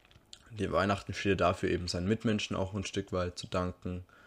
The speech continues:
und Geschenke zu machen. Und ich glaube, ein Euro sechzig ist für niemanden zu viel. Ähm, dass wenn man mal Geld übrig hat oder so, dass man das spendet. Man kann, muss jetzt nicht unbedingt für Plan for the Planet.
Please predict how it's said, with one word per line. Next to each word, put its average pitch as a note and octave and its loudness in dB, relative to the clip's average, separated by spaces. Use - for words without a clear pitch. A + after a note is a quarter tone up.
und - -8
Geschenke F#2+ 0
zu - -4
machen. F2+ -2
Und F2 -2
ich - -6
glaube, F#2 2
ein F#2 2
Euro F#2+ 2
sechzig F#2 -2
ist - -6
für F#2 -4
niemanden F#2+ 0
zu - -4
viel. F#2+ -2
Ähm, F2 0
dass - -2
wenn F#2+ 2
man G2 2
mal F2 0
Geld F2+ 2
übrig G2+ 4
hat G2 4
oder F2+ 2
so, F2+ 0
dass - -6
man F2 0
das F2+ -2
spendet. G2+ 0
Man F2 -4
kann, - -10
muss G2+ 2
jetzt A#2 2
nicht F#2+ 0
unbedingt F#2+ 0
für - -6
Plan E2+ -2
for - -6
the D#2+ -2
Planet. G2+ 0